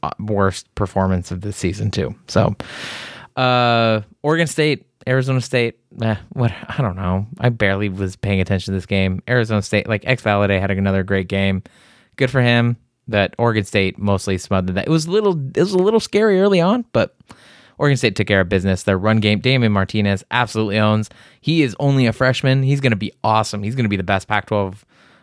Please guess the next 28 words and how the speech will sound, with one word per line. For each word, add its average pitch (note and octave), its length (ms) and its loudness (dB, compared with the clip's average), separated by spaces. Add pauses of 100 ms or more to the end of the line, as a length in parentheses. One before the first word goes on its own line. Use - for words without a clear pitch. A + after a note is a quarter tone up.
(100)
running G#2 240 0
back F#2+ 300 -4
next G#2+ 320 -2
year. G#2 300 -6 (160)
Um, G2+ 520 0 (120)
so F#2+ 380 2 (880)
good C#3+ 100 2
for C3+ 120 -2
him. G#2+ 220 2 (160)
Uh, G2+ 420 2
they G2 120 -2
still B2+ 160 -2
have A#2 140 0 (160)
quarterback C3+ 340 0
issues C3 480 0
and G2 340 2 (300)
all A2+ 140 2
that A#2+ 140 2
other A2+ 180 2
stuff, A2 380 0
but G2+ 200 0 (540)
they A#2 140 2
keep B2 240 -2
winning A2 520 0 (480)
despite A#2 480 -2
that. G2 320 -4
So G2+ 180 0
whatever. G2+ 540 -2